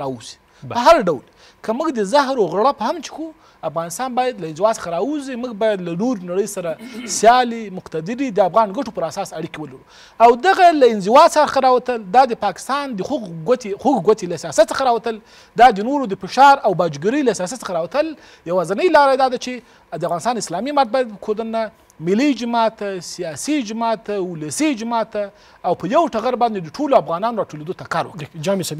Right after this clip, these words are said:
Speaker 2: یوه مهمه خبره دا ده چې یو ځل چې په پاکستان کې اوربند وشو، هغه د افغان طالبانو په منځګړیتوب د ټي ټي پي او د پاکستان ترمنځ وشو. دا مسله واضح ده، ټولو ته ښکاره ده. افغان طالبان، اسلامي امارات چې یو نفوذ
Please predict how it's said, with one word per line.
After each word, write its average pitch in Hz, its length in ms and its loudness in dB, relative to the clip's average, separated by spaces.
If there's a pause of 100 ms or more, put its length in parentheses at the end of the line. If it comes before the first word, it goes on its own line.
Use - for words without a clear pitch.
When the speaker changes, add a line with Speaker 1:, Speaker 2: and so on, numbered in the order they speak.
Speaker 2:
یوه 240 60 2
مهمه 214 340 -4
خبره 117 340 -16
دا 165 140 -6
ده 180 100 -6
چې - 580 -8 (300)
یو 226 140 10
ځل 214 140 -6
چې 196 120 -10
په 170 80 -12
پاکستان 185 360 -4
کې - 140 -10
اوربند 165 300 -2
وشو، 160 280 -6 (220)
هغه 143 260 -4
د 151 140 -4
افغان 151 340 -6
طالبانو 147 380 -6
په 139 100 -6
منځګړیتوب 139 580 -8
د 143 140 -8
ټي 135 140 -10
ټي 131 100 -12
پي 160 80 -8
او 151 80 -4
د 131 140 -12
پاکستان 120 340 -14
ترمنځ 104 400 -18
وشو. - 260 -20
دا 190 140 -8
مسله 170 320 -8
واضح 107 400 -14
ده، 185 100 -10 (260)
ټولو 147 300 -4
ته - 60 -20 (220)
ښکاره 135 360 -10
ده. - 60 -20 (1300)
افغان 226 320 -2
طالبان، 147 540 -4 (180)
اسلامي 165 420 -4
امارات 143 520 -6 (300)
چې - 80 -8
یو 160 160 -2
نفوذ 185 380 -4